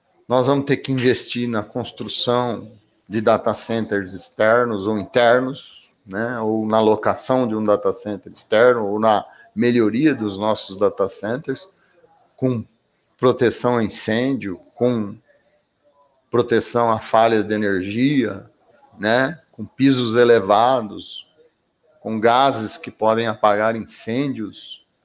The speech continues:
com paredes corta-fogo, onde nem a tiro a pessoa consegue invadir esse data center, né? Então, essas são medidas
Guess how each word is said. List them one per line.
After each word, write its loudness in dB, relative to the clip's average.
com -6
paredes 2
corta-fogo, 2
onde -8
nem -4
a -14
tiro 0
a 2
pessoa -8
consegue -4
invadir -4
esse -6
data -8
center, -10
né? -16
Então, -2
essas 0
são -2
medidas 0